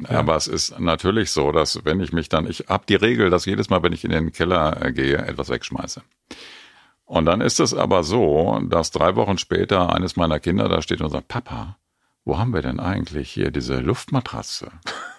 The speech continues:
Speaker 2: Und dann ist es leider so, dass ich sagen muss, "Habe ich vor zwei Wochen weggeschmissen."
Speaker 1: Es ist also, Sie, Sie rangieren dazwischen Ordnung und,
Speaker 2: Mm,
Speaker 1: ja,
Speaker 2: ich
Speaker 1: zumindest
Speaker 2: versuche
Speaker 1: wegschmeißen
Speaker 2: es,
Speaker 1: und
Speaker 2: ich
Speaker 1: dann wird's
Speaker 2: versuche
Speaker 1: aber doch
Speaker 2: Ordnung
Speaker 1: Chaos.
Speaker 2: zu schaffen, es ist aber leider Chaos, ja.
Speaker 1: Herr von
Speaker 2: Mm.
Speaker 1: Oppen, Altbau oder Neubau?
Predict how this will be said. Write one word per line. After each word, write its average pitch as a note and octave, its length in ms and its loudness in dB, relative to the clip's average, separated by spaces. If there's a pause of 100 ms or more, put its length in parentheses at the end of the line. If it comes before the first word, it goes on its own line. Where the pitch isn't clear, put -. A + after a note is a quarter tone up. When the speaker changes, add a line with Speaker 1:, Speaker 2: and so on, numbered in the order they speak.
(280)
Speaker 2:
Und D2+ 160 0
dann F#2 400 0
ist - 160 -6
es F2 160 -6
leider E2 260 0
so, D#2+ 160 -2
dass D2+ 160 -2
ich D2 120 -6
sagen D2+ 320 -2
muss, - 360 -6
"Habe B2+ 320 -2
ich - 120 -10
vor - 160 -4
zwei - 280 -4
Wochen - 200 -4
weggeschmissen." - 480 -14 (800)
Speaker 1:
Es - 100 -6
ist D#3+ 100 2
also, D3+ 180 6
Sie, C3 260 4
Sie C#3+ 120 2
rangieren B2+ 400 6
dazwischen A#2+ 560 6 (100)
Ordnung B2 500 6
und, A2+ 320 2 (160)
Speaker 2:
Mm, B1+ 240 0
Speaker 1:
ja, A2 140 4
Speaker 2:
ich A#2+ 60 -2
Speaker 1:
zumindest A2+ 300 6
Speaker 2:
versuche B2 100 2
Speaker 1:
wegschmeißen A2+ 440 4
Speaker 2:
es, G#2+ 40 4
Speaker 1:
und G#2 60 4
Speaker 2:
ich - 40 0
Speaker 1:
dann A2 100 6
wird's A2+ 140 4
Speaker 2:
versuche F#2+ 160 4
Speaker 1:
aber G#2+ 100 6
doch A2+ 140 6
Speaker 2:
Ordnung D#2 100 2
Speaker 1:
Chaos. F2+ 180 4
Speaker 2:
zu C3 40 6
schaffen, C#2+ 260 0
es B1 140 -4
ist - 160 -6
aber A#1 160 -2
leider A1+ 280 -4
Chaos, - 440 -18
ja. - 60 -12 (640)
Speaker 1:
Herr A#2 100 4
von A#2 140 4
Speaker 2:
Mm. - 20 4
Speaker 1:
Oppen, G2+ 380 2
Altbau B2+ 420 4
oder A2 160 4
Neubau? G#2 400 2